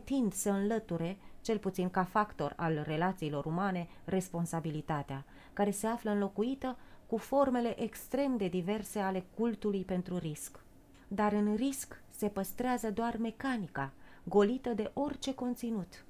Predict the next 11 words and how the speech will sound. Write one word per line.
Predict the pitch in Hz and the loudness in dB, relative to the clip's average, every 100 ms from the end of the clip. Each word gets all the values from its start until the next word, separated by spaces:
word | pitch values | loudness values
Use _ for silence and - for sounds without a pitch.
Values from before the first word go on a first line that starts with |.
| - | -8
a | - | -6
curajului. | 175 170 160 143 - 123 139 - - - - - - - | -4 -2 -2 -2 -6 -10 -12 -16 -20 -20 -20 -20 -20 -4
Accentul | - 208 - 302 285 226 | 0 0 -2 -4 0 0
principal | 220 208 214 208 269 254 | 0 -2 -2 -2 -2 -2
cade | - 262 240 | 0 0 0
pe | 233 214 | 0 -2
latura | 220 233 220 208 | -2 -2 -2 0
de | 202 | 0
joc, | 202 226 208 - - - | 0 -2 -4 -10 -18 -12
competiție, | - 185 185 175 208 220 - 247 254 - - | -2 0 2 0 -2 -6 -4 -6 -6 -14 -14
spectacol. | - 233 - 226 180 - | -6 -6 -4 -4 -4 -8